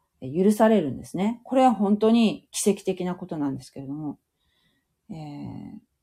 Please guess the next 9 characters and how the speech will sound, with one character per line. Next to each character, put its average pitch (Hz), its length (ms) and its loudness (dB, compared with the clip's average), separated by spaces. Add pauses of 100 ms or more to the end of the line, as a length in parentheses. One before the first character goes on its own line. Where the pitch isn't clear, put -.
(140)
そ 226 140 0
し 220 80 -2
て 226 380 6
も 190 320 4 (500)
う - 40 -2
日 208 240 6
没 254 640 4 (180)
か 269 140 8
ら 233 320 10